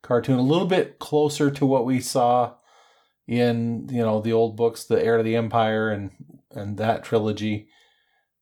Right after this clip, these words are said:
I, I want to see more of him, and maybe that's what they were trying to accomplish, is I want to see him be clever and, you know, just really put everybody on the ropes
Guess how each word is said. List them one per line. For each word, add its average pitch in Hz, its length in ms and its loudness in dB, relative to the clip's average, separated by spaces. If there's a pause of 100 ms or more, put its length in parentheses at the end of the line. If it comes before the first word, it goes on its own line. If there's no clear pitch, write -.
(140)
I, 120 300 2
I 147 80 4
want 165 500 0 (260)
to 156 120 2
see 143 220 2
more 123 280 4
of 107 120 0
him, 101 180 -2
and 110 300 0
maybe 127 240 2
that's 120 260 0
what 117 140 -2
they 120 80 0
were 110 160 2
trying 113 320 -2
to 101 100 -2
accomplish, 104 640 -2
is 107 400 -2 (560)
I 113 100 2
want 131 320 0
to 131 80 0
see 120 280 0
him 113 200 0
be 110 140 -4
clever 107 560 0
and, 101 420 -6 (380)
you 123 220 -4
know, 98 180 -2
just 110 280 -2
really 135 520 4
put 120 440 2
everybody 107 460 2
on 104 140 2
the 95 80 -2
ropes 104 640 2